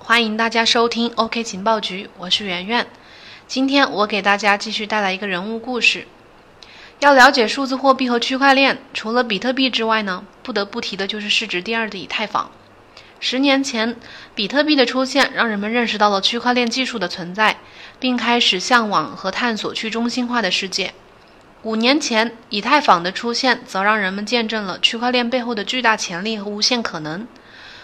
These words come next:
我们从一些数据可以看到，当时以太坊给币圈带来的巨大影响。二零一七年的时候，以太坊的价格高点比低点翻了将近九十倍。由以太坊开创的I C O成为最火的资金众筹方式，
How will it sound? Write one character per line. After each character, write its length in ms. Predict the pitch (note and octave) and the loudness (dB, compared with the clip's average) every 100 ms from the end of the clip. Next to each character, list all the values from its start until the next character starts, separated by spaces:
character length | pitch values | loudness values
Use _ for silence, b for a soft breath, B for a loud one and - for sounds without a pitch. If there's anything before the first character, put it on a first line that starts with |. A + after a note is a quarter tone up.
| B | B
我 80 | A3+ | 0
们 120 | C4+ | 2
从 220 | D4+ C#4 | 2 2
一 20 | C#4+ | 2
些 140 | C#4+ | 0
数 240 | D4 E4 | 0 0
据 180 | A#3+ A#3 | 0 -2
可 160 | - G3+ | -2 -2
以 80 | G3+ | -2
看 260 | - A3 | -2 -6
到， 180 | G3+ F#3 | -4 -4
当 200 | F#3+ G3+ | -4 -2
时 260 | - F#3 F3 | -2 -4 -6
以 60 | |
太 180 | - G3 | -6 -6
坊 220 | F#3+ D3 - | -4 -4 -6
给 100 | F3+ | -10
币 160 | G3 | -8
圈 260 | A3 - G#3+ | -4 -4 -2
带 140 | A3+ | 0
来 120 | A3 G3+ | 0 -2
的 80 | |
巨 160 | G#3 A#3+ | -4 -2
大 140 | A3+ | -2
影 200 | F#3+ F3 | -2 -4
响。 220 | G#3 G#3 - - - - - - - - - - _ - - | -2 -2 -2 -10 -20 -20 -20 -20 -20 -20 -20 -20 _ -12 2
二 140 | D4 | 4
零 120 | C#4+ | 4
一 60 | C#4+ | 0
七 160 | C#4+ D#4+ | 0 0
年 180 | B3+ | 0
的 80 | G3+ | -2
时 160 | G3+ F3+ | -2 -4
候， 300 | - F3+ - B B B B | -4 -6 -8 B B B B
以 120 | G#3 | -4
太 160 | A3+ D4 | 4 4
坊 180 | C#4+ G3 | 4 2
的 80 | F#3+ | 0
价 220 | C4 B3+ | 2 2
格 160 | G#3 | 0
高 240 | A3 C4 C4+ | 4 6 6
点 240 | G#3+ - | 2 -4
比 140 | - F#3 | -6 -8
低 160 | A3 | -4
点 180 | A#3 E3 - | -2 -2 -4
翻 140 | G#3+ | -4
了 100 | G3+ | -4
将 180 | F#3+ A3 | -4 -4
近 160 | A#3 G#3+ | -4 -6
九 160 | D#3+ | -4
十 140 | - E3+ | -2 -2
倍。 260 | G3+ G#3 - B B B B B B B | -2 -4 -6 B B B B B B B
由 140 | B3 | 2
以 100 | C#4 | 2
太 200 | B3+ D4 | 2 4
坊 220 | A#3+ F#3+ | 6 6
开 180 | G3 B3 | 6 2
创 220 | A#3+ C4 | 2 0
的 80 | A3+ | 2
I 160 | A#3+ B3 | 0 0
C 180 | B3+ | -2
O 200 | A#3+ B3+ B3 | -2 -2 -2
成 200 | G3+ G3+ | -8 -6
为 120 | G#3+ | -6
最 200 | G#3 C4 | -4 -4
火 280 | - F3 - | -4 -8 -10
的 80 | |
资 180 | - G#3 | -12 -10
金 180 | G#3+ A3 | -8 -6
众 160 | A3+ G#3 | -6 -6
筹 160 | F#3 | -8
方 240 | F#3 A#3 A#3+ | -4 -2 0
式， 280 | - A#3 | 0 -2